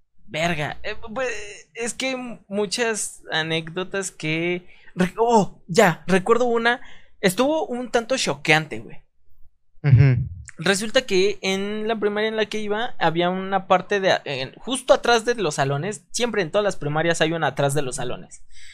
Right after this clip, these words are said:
Speaker 1: Entonces,
Speaker 2: Ajá.
Speaker 1: atrás de los salones no estaba, no había piso, o sea, había tierra. El
Speaker 2: Ujú.
Speaker 1: chiste es que, ah, luego habían muchas piedras, güey. Nosotros usualmente cuando jugábamos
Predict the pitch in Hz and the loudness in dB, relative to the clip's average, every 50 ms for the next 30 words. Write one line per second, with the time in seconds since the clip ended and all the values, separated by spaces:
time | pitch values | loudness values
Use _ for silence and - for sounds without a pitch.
0 | - - - 143 151 143 160 160 156 147 143 123 - - - _ - - - - | -14 -10 -6 -4 -4 -2 -2 -2 -2 -2 -4 -4 -4 -8 -12 _ -20 -20 -20 -20
1 | - - - - - - - _ _ _ _ - 127 127 113 123 120 123 135 - | -20 -20 -20 -20 -20 -20 -20 _ _ _ _ 2 4 6 8 10 10 10 10 10
2 | 294 254 247 269 262 254 220 190 180 170 160 165 165 180 202 208 - - - - | 8 6 4 0 0 2 2 2 0 0 0 0 -2 -2 -4 -4 -6 -12 -16 -12
3 | - 160 160 160 160 151 - 170 160 156 160 160 175 - - _ _ _ _ _ | -8 -4 -2 -2 -2 2 4 6 8 10 10 8 6 4 0 _ _ _ _ _
4 | _ - 175 - - - - - - 76 82 - - - - - 180 185 202 208 | _ -20 -20 -20 -20 -18 -18 -18 -18 -20 -20 -20 -20 -20 -12 -4 2 6 6 8
5 | 220 233 - - - 233 202 - 214 160 147 147 156 151 160 160 156 151 147 147 | 8 6 4 0 -2 -2 0 2 2 2 4 6 8 8 10 10 10 10 8 8
6 | 151 160 156 156 175 180 175 160 151 135 - - - - _ _ - - - _ | 6 2 0 4 4 6 6 6 4 0 -4 -8 -16 -20 _ _ -20 -20 -20 _
7 | _ _ _ _ _ _ _ - - - - _ _ _ _ _ _ _ _ _ | _ _ _ _ _ _ _ -20 -20 -20 -20 _ _ _ _ _ _ _ _ _
8 | - - - _ - 180 143 127 143 151 185 196 - - 240 240 - - - 240 | -20 -20 -10 _ 6 8 10 12 12 12 10 10 6 0 -4 -4 -4 -2 0 0
9 | 247 269 277 - - - 160 156 151 156 160 185 196 214 214 - 160 156 147 143 | 0 0 0 -2 -2 -2 0 2 4 4 4 4 4 4 6 6 4 4 4 4
10 | 147 147 147 156 156 147 143 139 - 160 151 - - - - 208 233 254 294 269 | 2 2 0 0 -2 -4 -4 -4 -4 -6 -6 -8 -10 -12 -12 -8 -6 -4 -4 -2
11 | 226 160 - - - 127 120 120 - - - _ _ _ _ _ _ - - - | -2 -2 -2 -2 -4 -4 -4 -4 -6 -8 -10 _ _ _ _ _ _ -20 -20 -20
12 | - - - 175 185 196 185 196 202 202 233 254 247 233 208 - 175 175 180 190 | -20 -8 -2 0 0 0 2 0 -2 -2 -4 -6 -6 -6 -4 0 0 0 0 0
13 | 190 185 190 185 208 - 214 190 196 202 190 - 196 196 185 190 185 180 175 175 | -2 -6 -6 -8 -6 -6 -6 -4 -4 -4 -6 -6 -6 -2 2 4 4 6 4 4
14 | 175 175 185 196 196 - - | 0 -2 -4 -4 -6 -8 -12